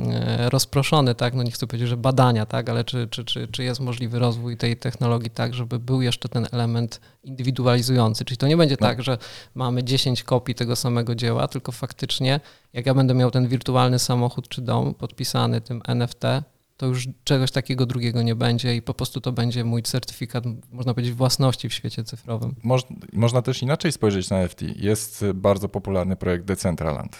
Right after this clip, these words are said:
Speaker 2: w którym można sobie kupować działki, wirtualne działki w wirtualnym świecie. No, w pewnym sensie w metaversie. I każda z tych działek jest unikatowa. Na przykład działka, która jest obok działki Snoop Dogga,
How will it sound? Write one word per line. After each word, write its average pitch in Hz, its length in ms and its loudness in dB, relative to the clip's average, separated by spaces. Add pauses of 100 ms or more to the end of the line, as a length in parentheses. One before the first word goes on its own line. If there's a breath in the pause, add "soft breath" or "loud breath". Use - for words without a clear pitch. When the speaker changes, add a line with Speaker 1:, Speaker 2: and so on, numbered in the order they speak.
(160)
Speaker 2:
w - 100 -20
którym 87 220 -2
można 92 400 2
sobie 87 440 -2
kupować 85 600 -4
działki, 90 600 -2 (140)
wirtualne 90 500 0
działki 87 360 -4
w 82 60 -12
wirtualnym 82 520 -2
świecie. - 360 -8 (300)
No, 165 100 0
w - 40 -10
pewnym 90 280 0
sensie 85 300 -4
w 90 60 -8
metaversie. 82 540 -4 (760 soft breath)
I 92 160 -4
każda 120 320 4
z - 80 -4
tych 110 160 -4
działek 98 520 2 (160)
jest 85 260 -4
unikatowa. 92 640 0 (960)
Na 87 180 0
przykład 92 500 -4
działka, 95 400 2
która 95 280 -2
jest 87 280 -2
obok 87 460 -2
działki 92 340 -2
Snoop 95 260 -2
Dogga, 87 380 0